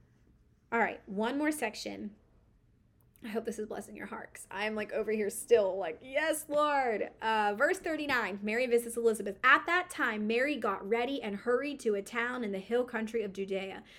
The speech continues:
where she entered Zechariah's home and greeted Elizabeth. I love this. At that time, Mary got ready and hurried.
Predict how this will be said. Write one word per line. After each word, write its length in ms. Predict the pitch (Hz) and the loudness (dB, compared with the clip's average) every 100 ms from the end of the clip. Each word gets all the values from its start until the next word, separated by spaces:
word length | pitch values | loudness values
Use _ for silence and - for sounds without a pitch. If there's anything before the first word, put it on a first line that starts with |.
| - - | -20 -4
where 180 | 208 220 | 2 4
she 220 | 214 208 - | 2 -4 -4
entered 340 | 240 247 254 | -4 -2 -2
Zechariah's 540 | 214 214 202 208 247 - | -4 -4 -4 -4 -6 -6
home 240 | 214 196 | -6 -6
and 120 | 202 | -6
greeted 300 | 196 202 196 | -6 -6 -4
Elizabeth. 580 | 196 196 190 - 202 196 - | -4 -6 -6 -10 -12 -16 -16
I 400 | 202 220 262 277 - _ - 180 | -12 -10 -10 -12 -16 _ -20 -16
love 240 | - 196 - | -12 -12 -12
this. 480 | - - - - - _ _ - - - | -18 -16 -18 -18 -20 _ _ -20 -20 -8
At 240 | 233 302 302 | -4 -4 -2
that 240 | 277 311 | -2 -2
time, 480 | - 339 294 220 247 - | -2 0 0 -2 -6 -6
Mary 500 | 220 233 262 285 294 | 0 2 2 0 -2
got 400 | 226 190 269 262 247 | -2 2 2 0 -2
ready 380 | 226 269 226 220 | 0 0 0 -4
and 280 | 247 233 208 | -4 -2 -2
hurried. 840 | - - 262 196 208 196 185 - | -4 0 2 2 0 -4 -6 -16